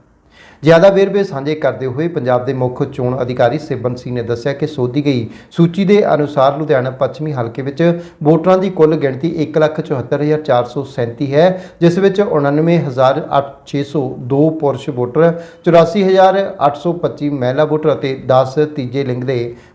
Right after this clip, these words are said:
ਵੋਟਰ ਸ਼ਾਮਲ ਹਨ। ਪੋਲਿੰਗ ਸਟੇਸ਼ਨਾਂ ਦੀ ਗਿਣਤੀ ਨੂੰ ਇੱਕ ਸੌ ਬਾਨਵੇਂ ਤੱਕ ਤਰਕ ਸੰਗਤ ਬਣਾਇਆ ਗਿਆ ਹੈ, ਜਿਸ ਨਾਲ ਵੋਟਰਾਂ ਦੀ ਪਹੁੰਚ ਯੋਗਤਾ ਵਿੱਚ ਸੁਧਾਰ ਹੋਇਆ ਹੈ ਅਤੇ ਸਾਰੇ ਨਾਗਰਿਕਾਂ ਲਈ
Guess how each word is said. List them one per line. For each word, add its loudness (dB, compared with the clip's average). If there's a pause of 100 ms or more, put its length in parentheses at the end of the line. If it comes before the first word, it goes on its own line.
ਵੋਟਰ 4
ਸ਼ਾਮਲ -2
ਹਨ। -2 (1400)
ਪੋਲਿੰਗ 6
ਸਟੇਸ਼ਨਾਂ 0
ਦੀ -2
ਗਿਣਤੀ 0
ਨੂੰ -2
ਇੱਕ 0
ਸੌ 2
ਬਾਨਵੇਂ 2
ਤੱਕ 0
ਤਰਕ 0
ਸੰਗਤ -6
ਬਣਾਇਆ -2
ਗਿਆ 0
ਹੈ, 2
ਜਿਸ -4
ਨਾਲ 2
ਵੋਟਰਾਂ -2
ਦੀ -6
ਪਹੁੰਚ -4
ਯੋਗਤਾ 0
ਵਿੱਚ 0 (400)
ਸੁਧਾਰ 4 (160)
ਹੋਇਆ 0
ਹੈ 0
ਅਤੇ -2
ਸਾਰੇ 0
ਨਾਗਰਿਕਾਂ 0
ਲਈ 2